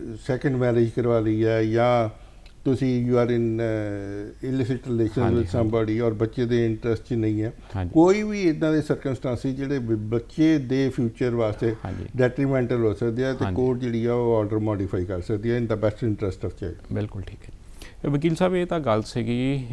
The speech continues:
Speaker 2: ਜਿਹੜੇ ਮਾਪਿਆਂ ਦੇ ਵਿੱਚ ਜਿਹੜਾ ਕੌਣ ਗਾਰਡੀਅਨ ਅਪਾਇੰਟ ਹੋ ਸਕਦਾ ਹੈ, ਜੇ ਰੱਬ ਨਾ ਕਰੇ ਹਾਲਾਤ ਇੱਦਾਂ ਦੇ ਬਣਨ ਕਿ ਜਿਹੜੇ ਬੱਚੇ ਦੇ ਮਾਪਿਆਂ ਨੂੰ ਅਲੱਗ ਹੋਣਾ ਪਵੇ। ਹੁਣ ਕਈ ਵਾਰ ਹਾਲਾਤ ਇਹੋ ਜਿਹੇ ਵੀ ਹੁੰਦੇ ਹਨ ਕਿ ਜਿੱਥੇ ਬੱਚੇ ਦੇ ਮਾਪੇ ਨਹੀਂ ਹੁੰਦੇ ਹਨ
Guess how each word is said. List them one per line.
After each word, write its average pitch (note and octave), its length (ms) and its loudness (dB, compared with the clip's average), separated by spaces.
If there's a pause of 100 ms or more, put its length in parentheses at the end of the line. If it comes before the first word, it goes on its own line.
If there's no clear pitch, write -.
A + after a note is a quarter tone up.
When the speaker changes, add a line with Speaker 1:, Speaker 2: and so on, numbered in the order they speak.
(160)
Speaker 2:
ਜਿਹੜੇ A2 340 0
ਮਾਪਿਆਂ G#2 520 2
ਦੇ G#2+ 120 -2
ਵਿੱਚ G2+ 280 -2
ਜਿਹੜਾ G2+ 520 2
ਕੌਣ F#2+ 280 0
ਗਾਰਡੀਅਨ F#2 440 0
ਅਪਾਇੰਟ F2+ 320 -4 (140)
ਹੋ F#2+ 100 -2
ਸਕਦਾ F2+ 340 -4
ਹੈ, G2+ 80 0
ਜੇ G#2 300 2 (240)
ਰੱਬ G2 180 2
ਨਾ G2+ 120 -2
ਕਰੇ G2+ 200 0
ਹਾਲਾਤ F2+ 380 0
ਇੱਦਾਂ F2+ 220 0
ਦੇ F#2 100 0
ਬਣਨ F2+ 260 -2
ਕਿ G2+ 180 -6
ਜਿਹੜੇ G2 260 -2
ਬੱਚੇ F#2+ 280 -2
ਦੇ F#2+ 80 0
ਮਾਪਿਆਂ F2+ 360 -4
ਨੂੰ G#2 180 -4
ਅਲੱਗ F#2 200 2
ਹੋਣਾ E2 300 -8
ਪਵੇ। - 220 -14 (640)
ਹੁਣ D#3+ 100 4
ਕਈ D3 180 2
ਵਾਰ D#3 140 4
ਹਾਲਾਤ C3 320 2
ਇਹੋ A#2 200 0
ਜਿਹੇ B2 140 0
ਵੀ B2+ 120 0
ਹੁੰਦੇ A2 320 0
ਹਨ A2+ 180 -4
ਕਿ B2 140 -6
ਜਿੱਥੇ A2+ 680 -2
ਬੱਚੇ G2 360 0
ਦੇ A2 80 0
ਮਾਪੇ G2 340 -2
ਨਹੀਂ F2 300 0
ਹੁੰਦੇ E2+ 280 -6
ਹਨ E2+ 180 -10